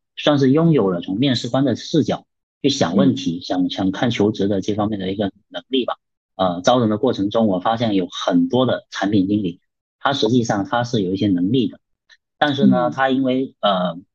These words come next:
Speaker 1: 不太注意一些方法，或者说有一些，呃，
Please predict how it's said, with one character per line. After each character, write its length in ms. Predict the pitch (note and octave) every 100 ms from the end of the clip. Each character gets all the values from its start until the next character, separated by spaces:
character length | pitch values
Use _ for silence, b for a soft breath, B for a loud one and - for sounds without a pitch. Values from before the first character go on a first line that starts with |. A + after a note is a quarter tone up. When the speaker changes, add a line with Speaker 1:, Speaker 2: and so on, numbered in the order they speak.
| _
Speaker 1:
不 80 | A2
太 240 | A2+ B2
注 220 | A#2+ C3+
意 100 | B2+
一 60 | A#2
些 120 | A#2+ A#2 - -
方 180 | C3 C3+
法， 200 | A2+ -
或 120 | A#2
者 140 | F#2+
说 260 | F2 G#2+ G#2
有 160 | F#2+ F#2+
一 100 | F#2+
些， 360 | G#2+ G#2 G2+ _ _ _ _
呃， 260 | G2 F#2